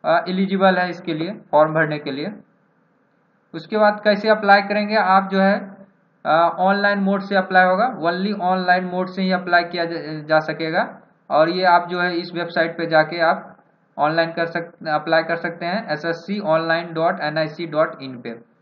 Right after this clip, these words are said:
और जो ये, अ, एक सौ रुपये आपको इसके लिए फ़ी लगेगा, जो जनरल और ओबीसी category के स्टूडेंट हैं उसके लिए एक सौ रुपये है, और other,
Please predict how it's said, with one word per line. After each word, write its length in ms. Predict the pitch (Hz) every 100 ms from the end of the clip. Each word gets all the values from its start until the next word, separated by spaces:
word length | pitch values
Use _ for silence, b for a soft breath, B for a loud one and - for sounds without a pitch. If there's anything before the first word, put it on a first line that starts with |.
| _ _ _ _ _ _
और 220 | 165 180 196
जो 220 | 214 214
ये, 200 | 208 208 196 185 - - _ _ -
अ, 420 | 143 156 160 165 160
एक 180 | 180 208
सौ 160 | 208 208
रुपये 220 | 196 196
आपको 300 | 190 185 185
इसके 220 | 180 -
लिए 200 | 185 185
फ़ी 280 | 190 - 190
लगेगा, 420 | 185 170 170 170
जो 540 | 170 160 147 160 165 156
जनरल 420 | 156 160 170 170
और 100 | 156
ओबीसी 520 | 147 147 151 170 165
category 460 | 160 147 151 151 156
के 260 | 156 147
स्टूडेंट 360 | 147 - 151 147
हैं 80 | 147
उसके 280 | 143 -
लिए 180 | 151 151
एक 100 | 151
सौ 140 | - 147
रुपये 220 | 139 135
है, 220 | 139 180
और 160 | 143 139
other, 240 | 135 143